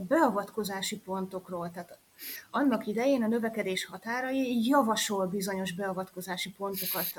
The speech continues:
az emberiség számára. Én arra vagyok kíváncsi, hogy, ö, ebből megvalósult-e valami, és hogy, ö, ha meg is valósult, vagy nem, teljesen mindegy, szerinted, amit ők javasolnak, az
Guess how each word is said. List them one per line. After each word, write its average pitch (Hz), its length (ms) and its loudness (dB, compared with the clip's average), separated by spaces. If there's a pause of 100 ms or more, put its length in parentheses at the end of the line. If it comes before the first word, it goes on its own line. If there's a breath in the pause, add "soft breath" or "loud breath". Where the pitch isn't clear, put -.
az 202 100 -6
emberiség 190 640 0
számára. 180 760 -8 (680 soft breath)
Én 202 140 0
arra 370 140 6
vagyok 226 200 6
kíváncsi, 226 540 0
hogy, 214 500 0
ö, 208 60 2 (300)
ebből 233 240 4
megvalósult-e 196 880 2
valami, 175 640 -4
és 214 220 -4
hogy, 208 300 -2
ö, 208 100 2 (320)
ha 214 80 -6
meg 294 160 4
is 277 140 0
valósult, 220 520 0
vagy 165 180 0
nem, 233 220 -2
teljesen 233 320 -2
mindegy, 214 260 0
szerinted, 233 500 0
amit 233 240 0
ők 302 200 4
javasolnak, 220 680 0
az 214 180 0